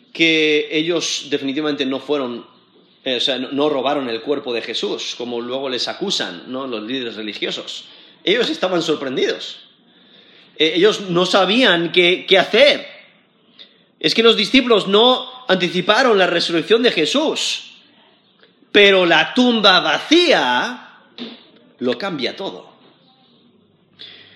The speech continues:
Ahora, lo que hay que recordar es que una, una manera de saber si los testigos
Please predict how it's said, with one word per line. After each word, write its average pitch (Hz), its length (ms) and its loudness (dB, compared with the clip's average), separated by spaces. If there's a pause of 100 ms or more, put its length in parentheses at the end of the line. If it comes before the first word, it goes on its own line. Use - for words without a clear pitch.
(800)
Ahora, 151 300 4
lo 143 120 2
que 175 100 2
hay 185 40 0
que 262 100 0
recordar 196 360 0
es 165 100 -2
que 175 80 -2
una, 208 160 0
una 214 180 0
manera 220 320 2
de 208 100 2
saber 160 600 2
si - 120 -2
los 151 200 0
testigos 160 1300 0